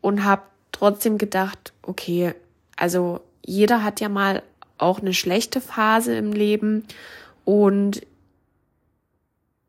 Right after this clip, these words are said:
über schlechte Phasen muss man manchmal einfach drüber stehen.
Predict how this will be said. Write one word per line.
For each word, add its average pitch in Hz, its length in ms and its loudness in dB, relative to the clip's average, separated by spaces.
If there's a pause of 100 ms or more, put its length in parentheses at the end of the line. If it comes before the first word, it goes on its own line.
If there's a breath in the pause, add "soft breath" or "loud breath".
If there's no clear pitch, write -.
(920)
über 185 320 2
schlechte - 440 -2
Phasen 190 680 -2
muss 196 260 -4
man 202 120 -4
manchmal 185 320 -6
einfach 180 240 -6
drüber 320 300 0
stehen. 302 400 0